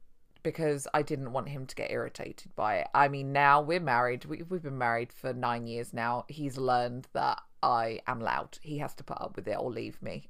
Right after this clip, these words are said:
Um, so I've stopped doing that. But it's something that I, you know, do you keep quiet when you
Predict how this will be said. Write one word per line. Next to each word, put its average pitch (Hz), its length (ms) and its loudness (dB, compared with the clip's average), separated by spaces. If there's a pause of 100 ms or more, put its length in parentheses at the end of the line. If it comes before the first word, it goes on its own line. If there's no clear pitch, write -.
Um, 127 440 0 (300)
so - 340 10
I've 185 180 12
stopped - 340 4
doing 127 280 0
that. 87 280 0
But - 180 4
it's - 180 -2
something 196 400 0
that 196 80 0
I, 202 280 2 (180)
you 220 100 -8
know, 135 380 2 (160)
do 208 100 -4
you 202 220 -2
keep - 320 -8
quiet 190 560 0
when 160 260 -2
you 160 240 -6